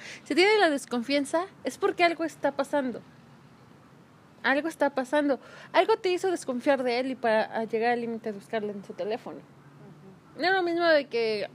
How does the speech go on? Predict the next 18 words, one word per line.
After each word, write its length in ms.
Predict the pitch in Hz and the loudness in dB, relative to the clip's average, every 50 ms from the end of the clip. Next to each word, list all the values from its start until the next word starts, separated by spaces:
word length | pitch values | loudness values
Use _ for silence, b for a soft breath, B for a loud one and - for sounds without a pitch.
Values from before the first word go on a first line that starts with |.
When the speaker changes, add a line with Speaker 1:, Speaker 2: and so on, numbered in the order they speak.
| 160 - | -8 -8
Speaker 1:
ah, 180 | 208 208 220 208 | -6 -6 -6 -8
se 300 | - - - - - 208 | -10 -14 -12 -10 -10 -6
pueden 300 | - - 240 262 277 277 | -4 -2 -2 -2 -2 -2
compartir 440 | - 269 226 214 202 208 - 220 | -4 -4 -2 -2 -4 -2 -2 -2
el 120 | 220 220 220 | -2 -2 -2
celular 600 | 214 - 214 202 202 202 202 190 190 196 196 202 | -4 -6 -6 -6 -4 -4 -4 -2 -2 -2 -4 -4
o 80 | 196 190 | -4 -4
algo 180 | 185 180 190 | -4 -4 -4
así 300 | 196 202 - 202 202 233 B B B B B B B B | -6 -6 -6 -6 -8 -8 B B B B B B B B
y 80 | - 247 | 2 2
ver 160 | 247 254 240 | 4 4 4
los 160 | 240 247 240 | 2 0 -2
mensajes 460 | 247 233 226 226 - 226 214 240 233 - | -4 -6 -6 -4 -4 -2 -2 -2 -4 -4
con 120 | - 196 | -8 -8
toda 220 | 196 190 190 202 208 | -4 0 0 2 2
libertad. 460 | 220 220 220 220 220 - - 294 294 - - | 2 2 0 0 -2 -2 -2 -2 -2 -2 -6
Speaker 2:
Ujú. 80 | - - - - - - - - - - - - - - - - 190 190 B B B B B B B B B B B - - - B B B B B B B B B B B - 277 | -10 -10 -12 -18 -20 -20 -20 -20 -20 -20 -20 -20 -20 -20 -20 -20 -20 -20 B B B B B B B B B B B -20 -20 -20 B B B B B B B B B B B 4 6
Speaker 1:
Este, 580 | 330 320 311 320 311 - - 311 302 294 285 | 6 6 6 4 0 0 0 2 2 4 2